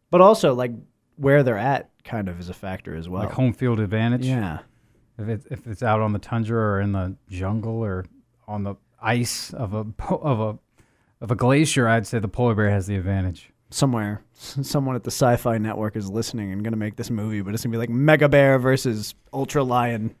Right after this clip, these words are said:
Speaker 2: What are you talking about? It's been done. I'm sure it's already out there. Yeah. So, uh, if you, uh, again, Bruce Day Tuesday, obviously on the F M dial, uh, you know, you can catch up on previous podcasts, wherever podcasting's done. Or if you're even watching, we are doing it on the Facebook Live.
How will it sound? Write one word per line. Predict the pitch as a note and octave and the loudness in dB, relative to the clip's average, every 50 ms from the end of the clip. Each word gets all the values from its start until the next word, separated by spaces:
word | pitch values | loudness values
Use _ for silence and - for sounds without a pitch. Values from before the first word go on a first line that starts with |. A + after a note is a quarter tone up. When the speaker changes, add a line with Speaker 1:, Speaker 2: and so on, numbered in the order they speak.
| _ _ - | _ _ -6
Speaker 2:
What | G3 | -2
are | F3+ | -2
you | D3 | 2
talking | A2+ C#3 B2 A2 G#2 | 4 4 4 4 2
about? | G#2 A2 - - | 0 -2 -2 -2
It's | E3 - | -4 -2
been | - E3 D#3 C#3+ B2+ | 2 2 4 4 4
done. | B2 A#2+ A#2 A2 G#2+ G2+ | 4 4 4 4 2 0
I'm | G#2 C3 D3+ D3+ B2 | 0 2 2 2 2
sure | - E3 D#3+ C3+ | 4 4 4 4
it's | C3 - | 4 4
already | C#3+ C3 A#2+ A2+ A2 A2 | 2 2 4 4 2 2
out | G#2+ G#2 G#2 - | 2 2 0 0
there. | - G#2 G2+ G2 F#2 F#2 F#2 - - - _ _ _ - _ _ _ _ _ _ _ _ _ - | -2 -2 -2 -2 -2 -4 -8 -12 -16 -20 _ _ _ -20 _ _ _ _ _ _ _ _ _ -12
Yeah. | A2+ G#2+ G#2+ G#2 G#2 G#2 - - | -8 -4 -4 -4 -4 -6 -8 -12
So, | - - D3+ C#3 C3 C3 C3 | -4 2 4 4 4 4 2
uh, | A#2 A#2 - - G#2+ - - | -2 -6 -12 -18 -18 -12 -6
if | G3+ E3 - D#3 | -4 -4 -2 0
you, | E3 E3 E3+ D#3+ | 2 4 6 6
uh, | D#3 D3+ C#3+ C3+ B2+ A#2 - _ _ _ | 6 6 4 4 2 -2 -8 _ _ _
again, | - C#3 B2 C#3+ C#3+ C#3 C3+ A#2+ | -6 -2 0 2 4 4 4 4
Bruce | A2 C#3+ D3 C3 A#2 | 4 4 4 4 2
Day | - C3 B2+ | 0 -2 -2
Tuesday, | - - C#3 C#3 B2 A2 C3+ B2 B2+ | 0 0 0 0 2 2 2 2 2
obviously | B2 A#2+ B2 A2+ - - C3 | 2 2 0 0 -2 -2 0
on | A#2 A2 A2 | 0 2 2
the | A2 A2 | 2 0
F | A2 G#2 - - | 0 -2 -2 -4
M | G#2 G2 | -4 -2
dial, | F#2 A2 A2 A2+ A#2 A#2 B2 A#2+ | 0 0 2 2 2 0 0 0
uh, | G2 A2 G2+ G2+ G2+ G2+ G2 F2 - _ _ | -2 -2 -2 -2 -2 -2 -4 -6 -10 _ _
you | A3+ E3+ D3 | -12 -10 -8
know, | G2+ F#2 F#2+ | -6 -6 -6
you | G#2+ A2+ A#2 - | -6 -8 -8 -6
can | A2+ G#2 G#2 G#2 | -6 -6 -6 -6
catch | - - C3+ B2 - - | -6 -4 -4 -4 -2 -2
up | B2+ A2+ - A#2+ | -2 -2 0 0
on | G#2+ G#2+ G#2+ G#2+ - - - | 0 0 0 -2 -4 -8 -6
previous | - F3 D3 C#3 C#3+ - | -2 -2 0 0 -2 -4
podcasts, | - - - C#3 C#3 - - C3+ C3+ E3 E3+ - | -4 -2 -2 0 0 0 2 2 2 2 2 0
wherever | E3+ C#3 B2+ A#2+ | -2 -2 -2 -2
podcasting's | - - C3+ C3 B2+ - C#3 C#3 C3 - - A#2+ A2 G2 | -2 0 0 0 0 0 -2 -2 -2 -2 -4 -6 -6 -4
done. | - A#2+ A#2+ C#3 C#3+ | -2 0 0 0 0
Or | G#2+ F3+ G3+ A3+ A3+ G#3+ F#3 | 2 4 6 6 6 6 4
if | C3+ C3 - - | 2 -2 -2 -2
you're | C#3 C#3+ | 0 2
even | D#3 D3 C3+ B2 A#2+ | 2 2 2 2 2
watching, | A2+ B2+ D3 F3 G3 F#3 - - A#2 A2 A#2 A#2 - | 4 4 4 4 2 2 0 -2 -2 -2 -2 -2 -4
we | D3 B2 A#2+ | -4 -2 0
are | A#2 A#2 A#2+ | 0 0 0
doing | A2 A#2+ B2 A#2+ A#2+ A#2 A#2+ | 0 -2 -2 0 0 2 2
it | A#2 A#2 G#2+ | 0 0 0
on | A2+ A2 G#2+ G#2+ G#2 | 0 2 2 2 0
the | G#2 G2+ | -2 -4
Facebook | - - C3 B2 A2 - - - - | -4 -6 -6 -6 -6 -6 -10 -10 -4
Live. | A#2+ A#2 A#2 A2+ A2 G2+ | -2 0 2 2 0 0